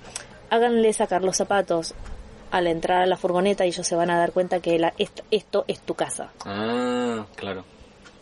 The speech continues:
Speaker 1: Que no es un escaparate, que no es algo que pueden entrar así porque sí.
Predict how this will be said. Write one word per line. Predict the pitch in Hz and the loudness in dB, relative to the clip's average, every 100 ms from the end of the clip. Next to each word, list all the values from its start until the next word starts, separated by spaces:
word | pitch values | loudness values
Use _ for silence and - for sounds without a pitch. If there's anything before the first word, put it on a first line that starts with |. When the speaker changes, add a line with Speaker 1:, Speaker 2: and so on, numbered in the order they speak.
| - | -8
Speaker 1:
Que | - 185 | 0 2
no | 214 | 4
es | 202 | 4
un | 196 | 2
escaparate, | 180 - 180 170 185 185 - 165 | -2 -2 0 2 2 2 0 -2
que | 180 | 0
no | 185 185 | 2 4
es | 190 190 185 | 4 4 2
algo | 180 185 185 185 | 2 4 4 2
que | 180 180 175 | 2 2 2
pueden | - 190 190 | 4 4 4
entrar | 185 180 185 190 185 | 2 2 2 4 2
así | 175 - 196 | 0 -2 0
porque | 185 175 175 | 0 -2 -2
sí. | 180 165 | 0 0